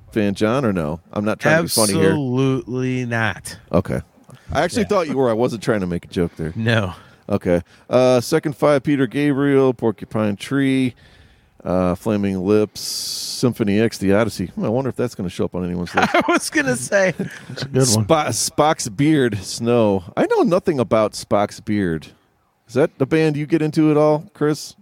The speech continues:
Speaker 3: <laughs> Come
Speaker 2: Uh, yeah.
Speaker 3: on, no.
Speaker 2: <laughs> That's like one of those Neil Morse bands and Morse
Speaker 3: Yeah.
Speaker 2: or whatever. Like,
Speaker 1: Okay,
Speaker 2: yeah.
Speaker 1: that time I wasn't trying to be serious.
Speaker 2: Yeah.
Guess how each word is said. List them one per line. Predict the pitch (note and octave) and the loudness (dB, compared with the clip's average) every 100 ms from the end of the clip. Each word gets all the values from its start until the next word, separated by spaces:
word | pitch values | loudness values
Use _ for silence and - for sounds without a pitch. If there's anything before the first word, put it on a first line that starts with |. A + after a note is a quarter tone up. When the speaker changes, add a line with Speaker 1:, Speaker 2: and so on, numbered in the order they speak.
| _ _ | _ _
Speaker 3:
<laughs> | _ - | _ -2
Come | - - | 2 2
Speaker 2:
Uh, | - - - - - B2 | 0 -4 -6 -4 -2 0
yeah. | F#3 G#3+ | 2 2
Speaker 3:
on, | D#3 C3 B2+ | 2 0 0
no. | D3+ C#3 - E3 C#4 - B3+ - G#3+ | 2 2 0 0 -2 0 -4 -4 -6
Speaker 2:
<laughs> | - - - - E4+ - | -6 -4 -4 0 -2 0
That's | E3+ - G3 | -2 0 0
like | E3+ | 0
one | F3 | 2
of | D3+ | 2
those | C3+ C3 | 2 2
Neil | D#3 D3 | 2 2
Morse | C3 B2+ C3 - | 2 2 0 -2
bands | G#2+ B2+ B2+ B2 A2+ | -2 0 0 0 -4
and | A2+ B2 - A#2+ | -4 -6 -4 0
Morse | A#2+ F3+ | 2 4
Speaker 3:
Yeah. | D3+ B2+ A#2 A#2 | 4 4 2 -2
Speaker 2:
or | A2+ | -4
whatever. | A2+ A2+ A2+ A2+ | -2 0 0 -2
Like, | G#2 G2+ | -4 -2
Speaker 1:
Okay, | D#3 A3 F#3 | 0 2 2
Speaker 2:
yeah. | |
Speaker 1:
that | G#3 G#3+ | 0 0
time | - F#3+ E3+ | 0 0 2
I | |
wasn't | D3+ D#3+ C3+ | 2 0 -2
trying | D3 C#3 | -2 0
to | C3 | 0
be | B2 | -2
serious. | - D3 D3 A2 | 0 0 0 0
Speaker 2:
Yeah. | G#2+ | -2